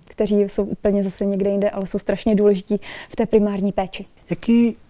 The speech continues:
Speaker 2: byl nejvtipnější případ, který jsi zažila u vás na, na klinice?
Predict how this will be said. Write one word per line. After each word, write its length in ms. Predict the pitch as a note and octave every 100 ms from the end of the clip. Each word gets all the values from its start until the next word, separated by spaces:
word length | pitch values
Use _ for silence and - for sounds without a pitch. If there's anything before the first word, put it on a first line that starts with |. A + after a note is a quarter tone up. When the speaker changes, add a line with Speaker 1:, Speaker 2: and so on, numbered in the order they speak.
| -
Speaker 2:
byl 200 | F3+ G3+
nejvtipnější 960 | G3+ G3 G#3 - G#3 - G3 G3 - G3+
případ, 380 | - G3+ F#3+ E3+
který 280 | - F3+ F3
jsi 380 | - - F#3
zažila 420 | E3+ F3 F3+ F#3 E3
u 80 |
vás 300 | D#3+ E3 E3
na, 200 | E3+ E3
na 100 | E3
klinice? 480 | D#3+ F3 E3 - E3